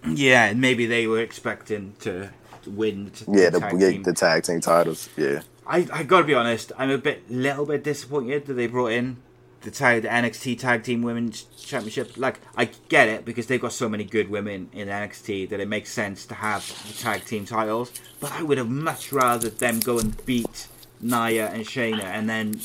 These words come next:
Speaker 1: have Triple H do something with the W W E Tag Team titles. Have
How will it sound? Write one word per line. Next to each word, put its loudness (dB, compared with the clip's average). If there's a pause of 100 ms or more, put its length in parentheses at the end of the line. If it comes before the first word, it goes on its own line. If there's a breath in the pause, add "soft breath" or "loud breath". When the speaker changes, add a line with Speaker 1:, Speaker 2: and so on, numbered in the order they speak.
(120)
Speaker 1:
have 2
Triple -2
H -2 (340 loud breath)
do 2
something 0
with -2
the -4
W 2
W 0
E 0
Tag -8
Team -8
titles. -6 (500 soft breath)
Have 4